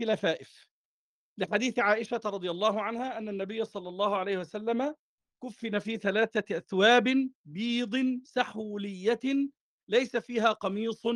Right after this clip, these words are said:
ولا عمامة. ولذلك الفقهاء يقولون: "يكره تعميمه"،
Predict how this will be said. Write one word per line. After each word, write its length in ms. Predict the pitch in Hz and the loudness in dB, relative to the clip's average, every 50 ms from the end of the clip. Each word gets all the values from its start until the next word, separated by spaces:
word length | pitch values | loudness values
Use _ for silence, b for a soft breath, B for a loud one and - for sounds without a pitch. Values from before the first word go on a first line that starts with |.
| 240 233 220 - | 0 -2 -6 -8
ولا 320 | - 170 208 247 247 240 | 0 4 6 8 10 10
عمامة. 560 | 220 208 180 185 196 196 180 156 135 127 110 - _ _ _ _ _ _ _ _ _ _ _ _ _ _ _ _ _ - | 8 8 6 2 2 2 2 2 2 0 -2 -6 _ _ _ _ _ _ _ _ _ _ _ _ _ _ _ _ _ -2
ولذلك 680 | - 165 185 185 185 226 254 269 277 277 - _ - _ _ _ _ _ _ _ _ _ _ _ _ - - | 2 2 4 4 6 6 6 4 4 0 -6 _ -20 _ _ _ _ _ _ _ _ _ _ _ _ -12 -10
الفقهاء 440 | 170 - - 190 160 202 247 254 247 | -10 -10 -8 0 4 6 6 8 6
يقولون: 460 | 233 - - - 226 254 247 247 277 | 4 4 2 2 4 6 6 6 6
"يكره 380 | - - - 262 254 202 220 | 4 6 6 6 6 6 6
تعميمه"، 760 | 214 - 214 196 202 226 247 262 247 220 202 185 151 151 139 | 4 4 4 4 4 2 2 2 2 2 2 0 0 -2 -4